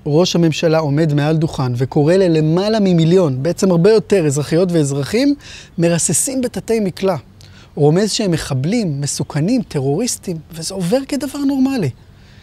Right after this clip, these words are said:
באיזו עוד מדינה דמוקרטית ציבור שלם מואשם בחדשות, בפריים טיים, במצבה של המדינה,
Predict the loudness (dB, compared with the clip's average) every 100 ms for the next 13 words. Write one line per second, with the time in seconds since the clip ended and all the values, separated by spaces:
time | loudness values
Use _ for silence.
0 | -20 -16 -2 2 2 2 2 4 2 2
1 | 0 0 0 -2 -4 -4 0 2 2 0
2 | 0 2 2 0 -4 -4 -4 -2 -4 -4
3 | -2 -2 -2 -4 -4 -6 -2 0 0 0
4 | 2 0 0 -2 0 -2 0 0 0 0
5 | -2